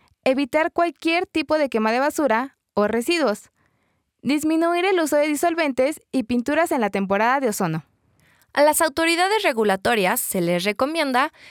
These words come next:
Speaker 2: promover el uso de energías limpias que no requieran combustión de combustibles fósiles, aplicar regulaciones y tecnologías de control de emisiones en las industrias,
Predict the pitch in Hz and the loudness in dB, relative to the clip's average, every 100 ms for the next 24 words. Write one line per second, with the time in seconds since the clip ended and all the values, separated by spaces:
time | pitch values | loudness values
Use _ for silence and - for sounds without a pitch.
0 | - 277 277 294 311 359 403 330 - 247 | -6 0 2 4 4 2 2 2 0 0
1 | 214 185 190 214 214 247 294 262 233 302 | 0 -2 -2 0 0 0 -4 0 0 0
2 | - 247 262 320 339 254 220 214 190 175 | -2 -2 0 0 -2 0 0 0 -2 -2
3 | - 240 269 320 - 190 175 - 208 214 | -2 -2 -2 -2 -4 -4 -4 -2 0 0
4 | 220 - 196 - 170 - - _ - - | 0 0 0 0 -6 -10 -16 _ -20 -4
5 | - 196 202 196 220 226 220 208 185 - | -2 0 -2 2 2 2 2 2 0 0
6 | 208 190 - 285 277 311 320 330 - 320 | 0 0 -2 -4 -2 -2 0 -2 -2 -2
7 | 311 294 - 349 349 339 370 - - 214 | 0 0 -2 -4 0 0 0 -6 -6 -2
8 | 190 175 - 208 226 240 247 240 254 254 | 0 0 0 0 0 0 0 -2 -2 -2
9 | 220 - 147 180 | -2 -2 -6 -8